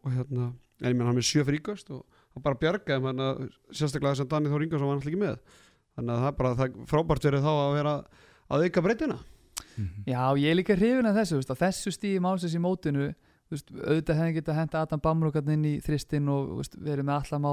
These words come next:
Speaker 3: einhvern í bakvörðunum, en, þú veist, ef ekki núna, þú veist, af hverju ekki bara gefa stráknum séns og, þú veist, leyfa honum að gera mistökin sín og, þú veist, þetta, Gunni mun fá þetta borga tilbaka,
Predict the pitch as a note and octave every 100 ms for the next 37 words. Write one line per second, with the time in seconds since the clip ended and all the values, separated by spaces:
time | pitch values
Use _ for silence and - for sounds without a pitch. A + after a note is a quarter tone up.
0 | C#3+ C#3 C3+ C3 D3 C#3+ B2+ C3 C3+ C3
1 | - - _ _ - - - - - E3+
2 | G3 F#3 - F3+ G#3 G#3 C#3 B2 D3+ -
3 | G3+ G#3 F3+ D#3+ D#3+ D#3 E3 D3 D#3 D3
4 | C#3+ D3 - - _ _ _ - C#3+ -
5 | D3 - D#3+ E3 F3+ E3+ D#3 - D#3 D#3+
6 | D#3+ D3+ D3 D3+ D3 C#3+ - - - _
7 | C#3 - C#3+ C3+ D3 C3 D3+ D3+ C#3 D3
8 | G#3 E3+ D#3 D3+ C#3+ C#3+ E3 D#3 D3